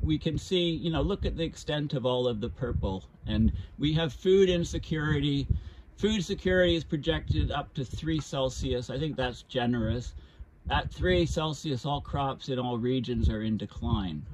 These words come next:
Okay, this is just what they're saying. So this is, this is where, where we're at. This is from the I P C C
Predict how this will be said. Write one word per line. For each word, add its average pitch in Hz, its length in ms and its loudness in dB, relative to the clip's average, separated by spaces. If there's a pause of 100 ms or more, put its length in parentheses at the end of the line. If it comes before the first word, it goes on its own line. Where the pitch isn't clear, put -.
Okay, 110 320 -4
this 117 220 -8
is - 120 -6
just - 280 -10 (400)
what 107 180 -4
they're 110 140 -4
saying. 101 500 -2 (180)
So 113 360 -2
this 170 180 0
is, 160 220 -2
this 160 200 -4
is 143 240 -4
where, 143 220 -2
where 139 320 -2
we're 135 160 2
at. 113 300 -2
This 104 180 -4
is 123 140 -8
from 117 240 2
the 117 180 0
I 120 140 -2
P 127 200 -4
C 131 200 -4
C 135 420 -4